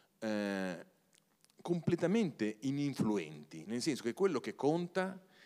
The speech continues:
è il contenuto. Eh, cosa uno dice e perché lo dice. Poi io sono il primo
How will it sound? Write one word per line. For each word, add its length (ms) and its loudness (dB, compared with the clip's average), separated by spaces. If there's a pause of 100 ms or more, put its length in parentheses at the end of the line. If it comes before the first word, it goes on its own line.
(220)
è 340 -2 (600)
il 160 -4
contenuto. 600 -2 (800)
Eh, 500 0 (140)
cosa 280 4
uno 200 2
dice 560 0
e 120 -4
perché 380 -4
lo 120 -4
dice. 320 -16 (840)
Poi 600 6
io 160 2
sono 180 0
il 80 0
primo 600 2